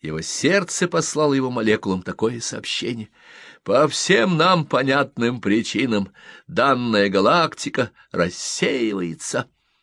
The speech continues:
Двейн и не подозревал об этом. Он наклонился к столу Франсины Певко. Он чуть не сказал ей, как сильно он болен. Он ее предостерег.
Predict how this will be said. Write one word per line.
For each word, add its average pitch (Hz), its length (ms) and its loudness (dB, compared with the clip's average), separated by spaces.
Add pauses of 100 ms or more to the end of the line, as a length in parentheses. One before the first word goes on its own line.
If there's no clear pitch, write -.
(260)
Двейн 87 460 0
и 98 160 -10
не 92 100 -6
подозревал 95 560 -6
об 95 120 -6
этом. 110 240 -10 (1120)
Он 95 160 0
наклонился 117 840 2
к - 40 -18
столу 120 460 -4
Франсины 123 680 -6
Певко. - 460 -4 (320)
Он 98 140 -4
чуть 90 260 -8
не 87 140 -2
сказал 95 560 0
ей, 104 140 0
как 98 180 -6
сильно 110 520 0
он 101 140 0
болен. 110 680 2 (380)
Он 95 140 -4
ее 90 140 0
предостерег. 87 840 -6